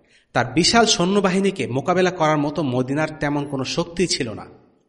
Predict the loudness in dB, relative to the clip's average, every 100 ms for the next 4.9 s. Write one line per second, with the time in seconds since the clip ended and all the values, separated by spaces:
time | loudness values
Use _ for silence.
0 | _ -2 -2 0 0 2 0 -2 0 0
1 | 0 0 0 0 0 -2 -4 0 6 6
2 | 6 2 0 0 -4 -6 -8 -12 -18 -20
3 | _ _ _ _ _ -2 0 0 -2 -2
4 | -2 -2 0 2 4 4 4 0 -2